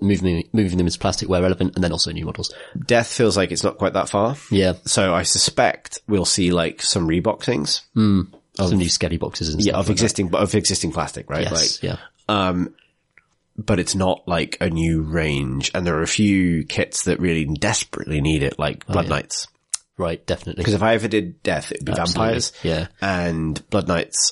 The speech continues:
Speaker 2: are super cool on paper, but they're sixty quid for five.
Speaker 1: Uh, they're still metal as well.
Speaker 2: And they're resin.
Speaker 1: Oh my God.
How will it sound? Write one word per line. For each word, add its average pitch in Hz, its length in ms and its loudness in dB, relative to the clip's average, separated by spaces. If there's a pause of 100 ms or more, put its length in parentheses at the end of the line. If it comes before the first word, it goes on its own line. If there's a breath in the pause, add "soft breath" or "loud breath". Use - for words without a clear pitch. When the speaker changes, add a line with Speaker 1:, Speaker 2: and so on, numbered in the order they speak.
Speaker 2:
are 80 260 0
super 104 220 0
cool 107 180 4
on 92 60 2
paper, 120 460 0 (420 loud breath)
but - 160 -6
they're 156 220 -2
sixty - 580 -4
quid 104 340 2
for - 160 -2
five. 113 840 0 (180)
Speaker 1:
Uh, 92 120 -2
they're 95 140 -8
still 87 200 -2
metal 90 280 -2
as 87 120 -6
well. 92 80 -2
Speaker 2:
And 95 80 2
they're 80 100 0
resin. 127 580 -2
Speaker 1:
Oh - 140 -4
my 78 120 -8
God. - 240 -8